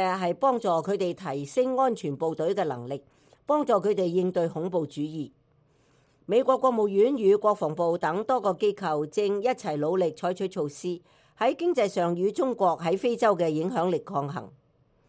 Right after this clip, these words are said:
國務卿蓬佩奧今年二月訪問非洲三國嘅時候話，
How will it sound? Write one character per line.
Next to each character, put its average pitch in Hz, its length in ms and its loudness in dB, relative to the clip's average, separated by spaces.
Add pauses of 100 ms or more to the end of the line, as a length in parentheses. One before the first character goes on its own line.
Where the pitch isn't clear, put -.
(600)
國 208 160 6
務 196 140 4
卿 285 180 2
蓬 170 160 -4
佩 175 140 -2
奧 170 260 2
今 262 160 0
年 233 140 2
二 180 200 0
月 170 100 2
訪 185 200 0
問 190 140 0
非 247 220 -2
洲 233 160 2
三 220 260 -2
國 175 160 -4
嘅 151 100 -4
時 131 220 -8
候 139 160 -6
話， 120 260 -8